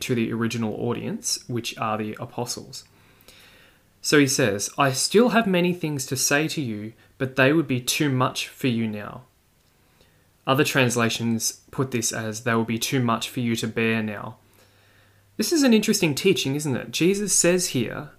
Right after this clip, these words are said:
that there's theological truths concerning his Father and about maybe Jesus himself that he would like to reveal to his apostles. He yearns to, but he hasn't done so yet.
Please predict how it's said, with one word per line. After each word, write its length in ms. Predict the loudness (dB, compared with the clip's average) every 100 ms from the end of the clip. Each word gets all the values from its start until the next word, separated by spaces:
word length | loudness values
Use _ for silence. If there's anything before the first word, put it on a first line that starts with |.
| _ -20 -20 _ -2
that 180 | 0 4
there's 280 | 4 4
theological 640 | 2 4 6 6 4 2 -2
truths 640 | 0 2 2 2 -4 -6 -6
concerning 880 | -4 0 2 4 4 4 2 0
his 220 | -2 -4 0
Father 400 | 4 6 6 2
and 180 | -2
about 400 | 0 2 0 -2
maybe 260 | -2 0 0
Jesus 440 | 0 0 0 -2
himself 640 | -4 -4 0 0 -2 -6 -12 -20 -10
that 140 | -4 2
he 120 | 4
would 220 | 4 4
like 300 | 4 2 2
to 120 | 2
reveal 320 | 4 4 4 2
to 120 | 0
his 180 | -2 -2
apostles. 680 | -4 -6 -6 -6 -6 -8 -12 -18 -20 _ _
He 140 | 0
yearns 500 | 2 4 2 2 -2
to, 260 | -2 -4 -2
but 120 | -2
he 120 | 0
hasn't 340 | 0 0 0 2
done 240 | 2 2
so 180 | 0 -2
yet. 480 | -2 -2 -4 -8